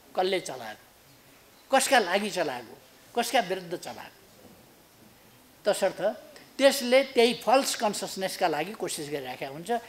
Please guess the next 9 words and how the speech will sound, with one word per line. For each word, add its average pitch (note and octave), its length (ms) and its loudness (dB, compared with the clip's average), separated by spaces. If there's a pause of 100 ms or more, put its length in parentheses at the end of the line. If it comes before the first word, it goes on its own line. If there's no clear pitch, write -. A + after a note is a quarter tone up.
(120)
जनता G#3+ 300 4
अल्मल्याउन, G#3+ 680 6
भ्रम G#3 400 0
पार्न, A3 460 4 (240)
झुट A3 240 2
फैलाउन B3+ 560 6
कोसिस G3 340 -2
गरिराखेका C#3+ 440 -8
हुन्छ। - 180 -20